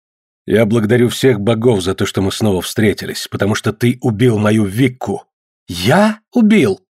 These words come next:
воскликнул Флавий. Он побледнел. "Если бы боги существовали, они бы уничтожили тебя". "Твой меч поразил ее", сказал Эодан. "После того, как ты бросил ее на него!" закричал Флавий.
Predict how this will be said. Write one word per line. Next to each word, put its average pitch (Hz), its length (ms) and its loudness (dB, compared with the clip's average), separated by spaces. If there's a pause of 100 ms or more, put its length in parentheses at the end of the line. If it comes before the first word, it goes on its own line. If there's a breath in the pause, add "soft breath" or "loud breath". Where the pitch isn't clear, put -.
(340)
воскликнул 107 520 -2
Флавий. - 460 -6 (540)
Он 92 200 -4
побледнел. 73 720 -8 (560)
"Если 151 360 2
бы 156 120 2
боги 147 320 2
существовали, 147 880 2
они 147 220 2
бы 143 120 0
уничтожили 143 760 2
тебя". 98 360 -2 (640)
"Твой 143 280 4
меч 151 380 2
поразил 107 480 0
ее", 80 120 -4
сказал 90 420 -4
Эодан. 95 440 -2 (440)
"После 170 300 2
того, 208 240 4
как 226 260 -2 (100)
ты 254 260 4
бросил 196 520 2
ее 202 240 4
на 185 120 2
него!" 208 460 4 (260)
закричал 120 520 -4
Флавий. 95 480 -2